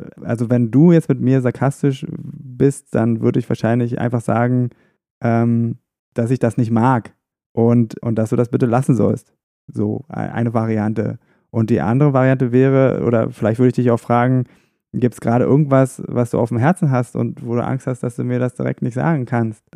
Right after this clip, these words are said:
Aber ich würde dich jetzt nicht dafür verurteilen, dass du sarkastisch bist. Und das finde ich auch so eine ganz gute Art und Weise, damit umzugehen.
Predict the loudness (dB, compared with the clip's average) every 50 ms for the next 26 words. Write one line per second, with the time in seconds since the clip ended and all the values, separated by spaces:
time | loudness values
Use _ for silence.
0 | -16 -10 -8 -6 -4 -4 -6 -2 -4 -2 -2 -2 -4 -2 -4 -4 -2 -2 -2 -4
1 | -4 -6 -4 -2 0 0 0 0 0 0 0 -4 -4 -6 -8 -8 -6 -4 -4 -6
2 | -4 -4 -10 -10 -10 _ _ _ _ _ _ _ _ -8 -8 -8 -8 _ _ -20
3 | _ _ _ _ _ -8 -6 -4 -4 -4 -2 -2 -2 -2 -2 -4 -4 -4 -2 -2
4 | -2 0 -2 -4 -6 -6 -8 -6 -4 -6 -6 -6 -6 -6 -4 -4 -4 -4 -4 -4
5 | -4 -4 -4 -4 -4 -4 -6 -4 -6 -6 -6 -6 -6 -6 -6 -6 -6 -8 -8 -8